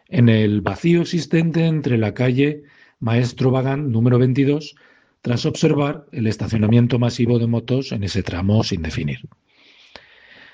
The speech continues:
En julio de dos mil veinticinco entró en vigor la modificación del Reglamento General de Circulación, que incluye la actualización del Catálogo Oficial de Señales de Tráfico.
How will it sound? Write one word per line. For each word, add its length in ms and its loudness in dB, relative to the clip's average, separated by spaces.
En 100 6
julio 260 8
de 100 4
dos 180 0
mil 100 0
veinticinco 540 -2
entró 220 0
en 100 0
vigor 300 0
la 100 0
modificación 600 -2
del 120 2
Reglamento 500 -4
General 380 -2
de 80 0
Circulación, 720 -4
que 120 -2
incluye 420 4
la 80 0
actualización 640 -2
del 100 0
Catálogo 440 0
Oficial 360 -2
de 80 0
Señales 400 -8
de 80 -8
Tráfico. 520 -10